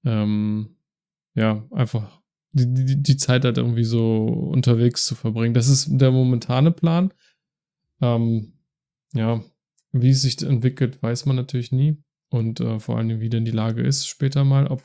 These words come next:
ob man sich das auch leisten kann oder ob man dann noch überhaupt die Lust drauf hat. Aber so, das wäre das Ziel, glaub ich, für, für meine Rente. Das, da haben wir jetzt schon öfter mit meiner Frau drüber gesprochen und da waren wir uns auch einig, dass wir das so eigentlich machen wollen, irgendwann mal. Mal sehen.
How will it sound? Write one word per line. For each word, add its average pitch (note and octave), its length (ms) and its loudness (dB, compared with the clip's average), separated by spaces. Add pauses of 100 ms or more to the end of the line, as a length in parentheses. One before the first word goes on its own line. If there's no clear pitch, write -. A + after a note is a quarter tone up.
ob C3 140 -4
man B2 160 2
sich A#2+ 100 -4
das - 180 -4
auch A2+ 120 -6
leisten B2+ 400 0
kann C3 280 -2
oder A#2 160 -2
ob B2 80 -4
man A#2 160 -2
dann A#2 120 0
noch A2+ 160 -4
überhaupt A#2+ 460 0
die B2 40 -2
Lust C3+ 280 4
drauf D3 200 2
hat. D#3+ 200 2 (680)
Aber A2+ 200 4
so, A#2 140 2
das A#2 240 2
wäre A2+ 80 4
das G#2+ 240 -2
Ziel, A#2+ 300 2
glaub A2 280 -2
ich, A2+ 120 -8
für, A2+ 340 -4
für A#2+ 200 -6
meine A2+ 280 -2
Rente. A#2+ 260 2
Das, - 380 -6 (100)
da A2+ 120 2
haben A#2 120 2
wir B2+ 60 2
jetzt B2 140 -2
schon B2+ 140 0
öfter B2+ 220 -4
mit A#2 100 -2
meiner A#2+ 240 -2
Frau A#2+ 120 -4
drüber A#2+ 280 0
gesprochen A#2+ 420 -4
und A2+ 100 -2
da A2 120 -2
waren A2+ 160 -2
wir A#2 60 -2
uns A#2 140 -6
auch A#2+ 80 -8
einig, A#2 240 -2
dass A#2 140 -6
wir B2 80 -2
das A#2 200 -6
so C3 280 0 (720)
eigentlich C#3 280 6
machen C3 360 6
wollen, A2+ 320 4
irgendwann B2 400 4
mal. A2 260 4
Mal A#2+ 220 2
sehen. B2 480 4